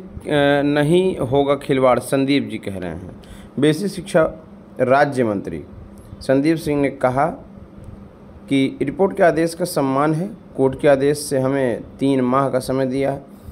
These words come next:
न्यायालय के आदेश के क्रम में नए सिरे से सूची तैयार की होगी।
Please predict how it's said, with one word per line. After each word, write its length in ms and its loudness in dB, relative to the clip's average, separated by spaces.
न्यायालय 480 4
के 120 0
आदेश 360 2
के 120 -10
क्रम 240 -2
में 160 2
नए 360 4
सिरे 320 0
से 160 -6
सूची 340 -8
तैयार 340 0
की 120 -14
होगी। 380 -10